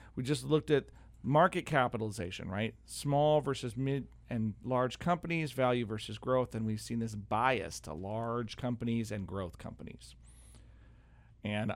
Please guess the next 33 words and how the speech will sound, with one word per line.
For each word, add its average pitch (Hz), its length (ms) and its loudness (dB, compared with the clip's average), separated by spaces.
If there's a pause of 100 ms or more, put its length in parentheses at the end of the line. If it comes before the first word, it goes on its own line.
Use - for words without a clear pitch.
I, 127 320 2
I 160 160 8
suggested 131 560 0
it 110 100 0
means 113 260 0
that 113 180 -4
this 113 240 -2
has 113 120 -6
been 107 180 -2
sort 101 220 -2
of 92 60 -4
a 92 60 -2
safety 127 520 0
trade - 440 -8 (380)
in 92 120 -4
a 85 40 -4
sense. - 340 -8
But 127 160 -2
it's 123 160 0
also, 147 440 2
Katie, 117 300 0
you've 135 320 2
kinda 190 240 0
mentioned, 135 400 2
and 131 80 4
I 139 60 4
don't 170 220 2
think 196 280 0
you 220 180 0
were 240 200 4
wrong 160 420 6
about 90 320 -2
it, 107 160 -2